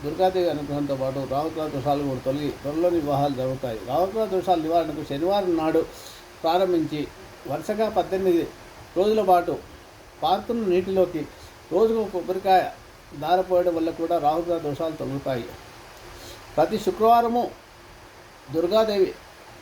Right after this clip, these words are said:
దేవాలయానికి వెళ్ళి రెండు కొబ్బరికాయలు పైన జుట్టు తీయనివి,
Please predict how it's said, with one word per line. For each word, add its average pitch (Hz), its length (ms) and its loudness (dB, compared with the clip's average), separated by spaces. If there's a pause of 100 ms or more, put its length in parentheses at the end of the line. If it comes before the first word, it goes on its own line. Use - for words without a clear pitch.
(220)
దేవాలయానికి 185 640 4
వెళ్ళి 165 360 2 (120)
రెండు 151 220 -6
కొబ్బరికాయలు 185 640 2 (1600)
పైన 190 280 2
జుట్టు 147 540 -2
తీయనివి, 180 400 2